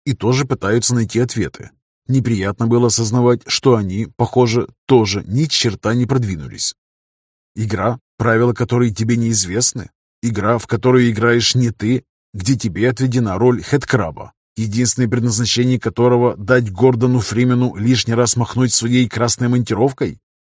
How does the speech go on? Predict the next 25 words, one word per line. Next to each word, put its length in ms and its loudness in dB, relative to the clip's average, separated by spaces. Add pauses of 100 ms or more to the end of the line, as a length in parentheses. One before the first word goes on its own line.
(140)
Гарри 300 2
не 120 4
очень 340 0
нравилась 420 2
эта 220 -4
версия. 560 -4 (220)
Впрочем, 480 0
хедкрабы 840 -2
тоже 420 2
могут 380 0
быть 180 2
опасны. 520 -4 (440)
Вот 220 0
он 120 -8
просто 300 -2
сидит 420 -2
на 80 -4
стене 600 -4
и 320 -2
вроде 300 0
бы 340 2
не 180 0
представляет 680 0
большой 340 0
опасности. 680 -4